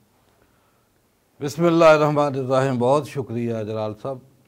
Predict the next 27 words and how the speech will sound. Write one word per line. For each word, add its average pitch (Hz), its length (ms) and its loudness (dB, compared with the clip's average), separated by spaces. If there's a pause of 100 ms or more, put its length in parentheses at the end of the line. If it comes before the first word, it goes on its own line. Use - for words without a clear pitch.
(120)
सबसे 107 320 -16
पहले 107 400 -10
तो 82 720 -20
आपने 95 360 -14
मदऊ 95 320 -16
किया 92 400 -16 (960)
और 95 180 -12
बात 98 360 -10
करने 92 260 -14
का 90 120 -14
मौका 90 360 -14
दिया। 82 440 -14 (540)
तो 113 80 -18
बात 120 460 -6
यह 160 280 -12
है 170 80 -12
कि 190 140 -16
जो 151 580 -10
सियासी, 127 1080 -14
इक़्तिसादी, 110 1160 -14 (120)
आइनी 110 680 -12 (760)
Situation 143 640 -16
है 147 100 -12
इस 117 180 -16
मुल्क 87 280 -16 (100)
की, 69 260 -20 (960)
तो 117 60 -20